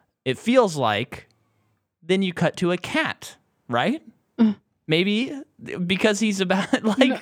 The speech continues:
Speaker 2: I,
Speaker 1: who
Speaker 2: I've never thought that.
Speaker 1: <laughs> Well, d-, well, it's just so weird because it's like,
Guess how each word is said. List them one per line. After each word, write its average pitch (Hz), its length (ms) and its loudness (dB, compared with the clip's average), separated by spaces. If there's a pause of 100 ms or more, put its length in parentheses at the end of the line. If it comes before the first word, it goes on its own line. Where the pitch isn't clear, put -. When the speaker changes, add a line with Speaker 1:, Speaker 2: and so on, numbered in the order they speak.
Speaker 2:
I, 262 100 4
Speaker 1:
who 262 180 2
Speaker 2:
I've 240 160 -2
never 320 320 2
thought 175 340 -6
that. 480 180 2
Speaker 1:
<laughs> 466 140 4
Well, 494 120 4
d-, 349 220 -2
well, 415 180 4 (340)
it's - 200 -2
just 311 220 0
so 277 180 4
weird 269 480 0
because 214 320 0
it's 214 160 -2
like, 208 240 0